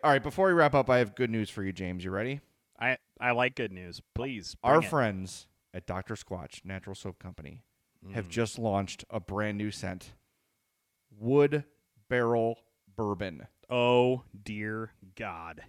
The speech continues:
Speaker 1: There are no bad words there, as my guy Rick Camp likes to say on the I'm Fat podcast. Yes, sir. Bourbon and oak is the scent. Exfoliant level, heavy. That's what I like to hear. I love the exfoliant. I am placing my order for Wood Barrel Bourbon Doctor Squatch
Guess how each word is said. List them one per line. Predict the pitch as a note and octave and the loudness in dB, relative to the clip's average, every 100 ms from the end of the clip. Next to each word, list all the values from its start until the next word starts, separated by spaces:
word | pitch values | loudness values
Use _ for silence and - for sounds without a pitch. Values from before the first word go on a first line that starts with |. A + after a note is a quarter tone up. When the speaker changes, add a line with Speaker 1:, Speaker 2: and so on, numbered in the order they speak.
| _ - | _ -4
Speaker 1:
There | B2 C#3+ | 2 4
are | B2 | 2
no | A2 C3 C#3+ | 2 2 4
bad | C3 C3 | 4 2
words | A#2+ B2 A2+ G#2+ | 2 0 0 0
there, | G#2+ F#2 | 2 2
as | F2+ | 0
my | G#2 | -2
guy | G2+ G#2 | 2 2
Rick | G2 G#2 | 2 0
Camp | - G2+ F#2+ | -2 -4 0
likes | G2+ F#2 | -2 -4
to | G2 | -8
say | - G2 F#2 E2+ _ _ - | -4 -2 -2 -4 _ _ -6
on | G#2 G2+ | -4 -2
the | G#2 | -2
I'm | G#2 | -2
Fat | F#2 A2 G2 | -2 -2 0
podcast. | - F#2+ F2 G2+ E2+ D2 - - _ _ - | 0 -2 -2 -6 -8 -10 -16 -20 _ _ -6
Yes, | G#2+ A2 | -2 -2
sir. | - A2 G2+ F#2+ - _ _ _ | -2 -2 0 0 -4 _ _ _
Bourbon | A#2 C3 D3 | 0 2 2
and | D3 | 0
oak | - C3 C3 | 2 0 0
is | B2 | -4
the | B2 | -6
scent. | - B2 A#2 - | -4 -4 -4 -8
Exfoliant | A2 - C#3+ F3+ F#3 | -8 0 2 2 0
level, | F3 G3 G3+ G#3+ _ _ _ | 0 2 0 -2 _ _ _
heavy. | - A2+ F#2+ E2 - | -2 -2 -2 -12 -4
That's | A#2+ C3 B2 | 0 0 2
what | A#2 | 2
I | G#2+ | 2
like | G2+ G2 | 0 -2
to | |
hear. | F#2+ G2+ | -4 -2
I | G2+ | -2
love | G#2+ D#3 D3+ | 2 2 2
the | C#3+ | 0
exfoliant. | - D3 C3+ C3+ C3 - - - - | 0 -4 -2 -2 -6 -10 -20 -18 0
I | C3 | 2
am | D3 B2+ | 2 4
placing | C3 B2 G#2+ | 2 2 0
my | A2 C#3 | 2 2
order | A#2 A2 | 2 0
for | G#2+ G#2+ | 0 0
Wood | A2+ B2 | 0 2
Barrel | A#2+ A2+ G#2 | 4 4 4
Bourbon | A2+ G#2+ G#2 | 2 2 2
Doctor | G#2+ G#2 G#2 | 0 0 -6
Squatch | - A2+ A2 | 0 2 2